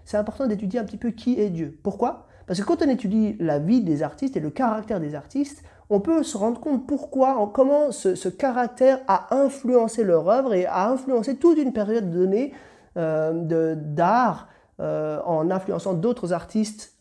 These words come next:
après, euh, après celui-ci. Dieu, euh, nous révèle qui il est dans sa parole. Et c'est important de comprendre un petit peu qui il est pour ensuite pouvoir, euh, comprendre ce qu'est l'Église, pourquoi l'Église est ce qu'elle est.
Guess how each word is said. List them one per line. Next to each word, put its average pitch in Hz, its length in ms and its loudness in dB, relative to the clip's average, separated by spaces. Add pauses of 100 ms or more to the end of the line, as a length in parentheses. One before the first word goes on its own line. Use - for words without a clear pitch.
après, 180 680 -2
euh, 147 680 -8
après 160 260 -6
celui-ci. 156 540 -8 (1080)
Dieu, 208 460 4 (480)
euh, 151 140 -4
nous 160 180 -2
révèle 196 320 -4
qui 202 240 -6
il 160 80 -4
est 175 80 -4
dans 165 120 -10
sa 156 80 -16
parole. 143 420 -14
Et 151 60 -14
c'est 202 120 -4
important 233 280 -2
de 208 80 4
comprendre 247 440 -4
un 208 60 -4
petit 202 160 -10
peu 226 140 -2
qui 262 340 0
il 185 240 -2
est 247 200 -2 (280)
pour 196 360 2
ensuite 247 680 2 (260)
pouvoir, 185 720 0
euh, 156 680 -2
comprendre 185 840 0
ce - 220 -6
qu'est 180 300 0
l'Église, 170 340 -2
pourquoi 214 340 0
l'Église 185 500 -2
est 180 120 -2
ce 170 160 -8
qu'elle 160 240 -8
est. 143 160 -14